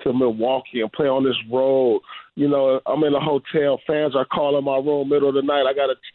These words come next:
put an alias on my phone so I can get some rest. It's so many little things that the fans don't know about from playing in the N B A arena, playing on the road, uh, routine,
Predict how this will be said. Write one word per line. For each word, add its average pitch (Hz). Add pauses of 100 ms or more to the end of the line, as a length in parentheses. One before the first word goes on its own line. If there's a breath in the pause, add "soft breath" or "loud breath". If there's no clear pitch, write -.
put 170
an 151
alias 147
on 143
my 135 (100)
phone 143
so 143
I 139
can 135
get 139
some 135
rest. 139 (280 loud breath)
It's 196 (100)
so 220
many 208
little 190
things 190
that 156
the 139
fans 170
don't 156
know 160
about 151
from 131
playing 151 (340 soft breath)
in 123
the 113
N 156
B 147
A 143
arena, 147
playing 151
on 143
the 131
road, 143 (400 soft breath)
uh, 113 (240)
routine, 170